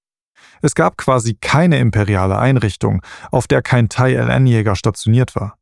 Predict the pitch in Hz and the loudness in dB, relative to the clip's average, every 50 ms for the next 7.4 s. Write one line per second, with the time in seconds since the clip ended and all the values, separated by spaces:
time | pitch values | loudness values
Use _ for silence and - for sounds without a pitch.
0 | _ _ _ _ - - - - - - - 156 - - - 143 135 120 - - | _ _ _ _ -20 -20 -20 -18 -8 -4 -2 0 0 0 0 0 0 0 0 -2
1 | 117 - - - 123 139 139 - 107 101 104 95 - _ _ - - 123 95 104 | -2 -2 0 0 0 0 0 -2 -4 -6 -6 -8 -20 _ _ -4 -2 0 0 2
2 | 123 139 143 - - 113 104 98 90 117 139 147 139 120 - - 110 98 - - | 0 0 0 -2 -2 -2 0 0 0 0 2 2 0 0 0 0 -2 -2 -2 -4
3 | - 104 104 - - 101 95 - - - - - - - 135 131 151 165 - - | -4 -4 -4 -2 -2 -4 -4 -4 -10 -20 -20 -14 -4 0 2 2 2 0 0 -2
4 | 147 - - - - 143 160 185 190 - - - 156 - - 151 131 127 120 123 | -4 -4 -4 -4 -2 0 2 2 0 -2 -2 -4 -4 0 0 -2 0 0 0 0
5 | 120 - - 127 120 113 101 87 113 117 123 143 160 - - 139 135 131 120 - | -2 -2 0 0 2 2 2 2 2 2 2 2 2 0 0 0 0 0 -2 -2
6 | - 123 120 113 110 110 113 107 123 117 107 123 - 117 110 101 - 110 95 - | 0 0 0 2 2 0 0 2 0 0 -2 -2 -2 0 -2 0 0 -2 -2 -2
7 | - 95 90 90 - - 107 - | -2 -6 -4 -4 -6 -6 -8 -8